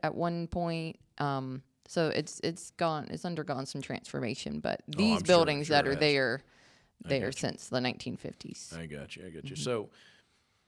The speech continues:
Speaker 2: if I, if I come into the, say I s-, I come to the barn this weekend, i-, is, is it, is it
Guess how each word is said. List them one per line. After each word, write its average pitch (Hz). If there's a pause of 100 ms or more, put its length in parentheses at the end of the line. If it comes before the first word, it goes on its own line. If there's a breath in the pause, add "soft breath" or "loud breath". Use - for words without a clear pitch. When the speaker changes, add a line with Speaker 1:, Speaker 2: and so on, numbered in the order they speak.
(1040 soft breath)
Speaker 2:
if 113
I, 113
if 110
I 104
come 139
into 120
the, -
say 127
I 107
s-, -
I 95
come 101
to 92
the 82
barn 80
this 76
weekend, 69 (340)
i-, 92
is, 98
is 95
it, - (100)
is 90
it 85